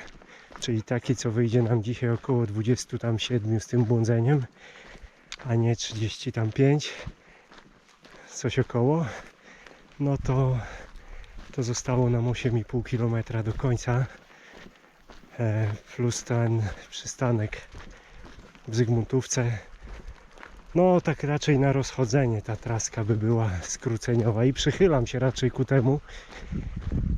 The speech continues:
bo wszędzie, gdzie internet się pojawia, a jest tu prawie cały czas,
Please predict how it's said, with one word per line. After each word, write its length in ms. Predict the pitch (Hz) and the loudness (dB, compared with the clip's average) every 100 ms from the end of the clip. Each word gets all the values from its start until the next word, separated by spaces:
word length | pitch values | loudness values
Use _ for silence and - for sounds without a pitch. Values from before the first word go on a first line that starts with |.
| - | 0
bo 300 | 117 131 135 | 4 4 2
wszędzie, 380 | - 143 127 131 | 2 2 2 2
gdzie 160 | 117 | 2
internet 580 | 139 127 143 127 139 127 | 2 4 2 4 2 2
się 120 | - | -2
pojawia, 720 | 139 139 131 123 131 147 131 165 | 0 2 2 2 2 0 -2 -2
a 100 | 196 | 2
jest 260 | 135 110 - | 2 2 -2
tu 120 | 127 | -2
prawie 340 | - 120 117 | 0 0 0
cały 260 | - 117 107 | -2 -4 -4
czas, 360 | - 127 - | 0 0 0